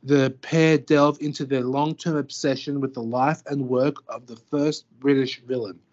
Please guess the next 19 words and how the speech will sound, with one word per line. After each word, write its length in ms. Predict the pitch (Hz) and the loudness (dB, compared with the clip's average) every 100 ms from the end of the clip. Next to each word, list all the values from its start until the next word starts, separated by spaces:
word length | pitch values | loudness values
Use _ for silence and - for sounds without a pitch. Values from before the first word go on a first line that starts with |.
| _ _ _ - | _ _ _ -10
twenty 200 | - 123 | -2 -2
twenty-three. 640 | 127 117 110 113 120 190 - _ _ _ _ _ _ _ _ _ _ - - | -2 -4 -4 -2 0 0 -4 _ _ _ _ _ _ _ _ _ _ -14 -10
Stephen 420 | - - 190 208 | 0 8 8 6
Thrower 440 | 190 175 156 165 175 | 0 2 4 4 0
on 160 | 147 147 | -4 -8
Todd 280 | - 151 147 | -6 -6 -6
Slaughter 460 | - 151 131 107 98 | -8 -4 -4 -4 -10
from 120 | - | -14
twenty 220 | 123 131 123 | -6 -4 -4
twenty-three. 680 | 131 117 117 123 143 196 _ _ _ _ - | -6 -8 -4 -2 0 -2 _ _ _ _ -6
The 100 | 147 | 4
author 320 | 175 220 233 | 6 6 4
and 100 | 220 | 2
musician 480 | 185 170 147 156 143 | 0 -2 -4 -4 -4
dissects 560 | 131 123 - 143 139 | -4 -4 -4 -6 -6
the 120 | - 123 | -12 -16
great 500 | - 123 143 165 - | -12 -4 -2 -2 -6
actor's 440 | 143 139 143 131 127 | -10 -10 -8 -8 -10
multiple 880 | 127 135 139 - 143 131 127 123 | -12 -12 -14 -10 -6 -4 -6 -10